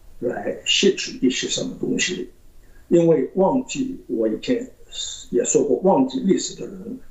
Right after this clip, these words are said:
是必然要重蹈覆辙的。我看了，啊，昨天这个天安门纪念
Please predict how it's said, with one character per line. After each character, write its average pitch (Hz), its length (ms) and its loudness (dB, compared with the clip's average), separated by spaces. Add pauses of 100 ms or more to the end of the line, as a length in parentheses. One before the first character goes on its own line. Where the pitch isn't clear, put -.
(280)
是 131 140 -2 (120)
必 170 80 6
然 - 280 4
要 123 160 2
重 - 260 -6
蹈 - 200 -6
覆 - 240 -8
辙 - 280 -4
的。 - 160 -8 (800)
我 123 260 6
看 180 300 0
了， - 300 -6 (760)
啊， 107 320 -4 (120)
昨 123 200 4
天 143 480 0 (400)
这 - 140 0
个 - 100 -2 (100)
天 - 240 0
安 135 200 4
门 247 480 0 (720)
纪 151 260 2
念 123 380 0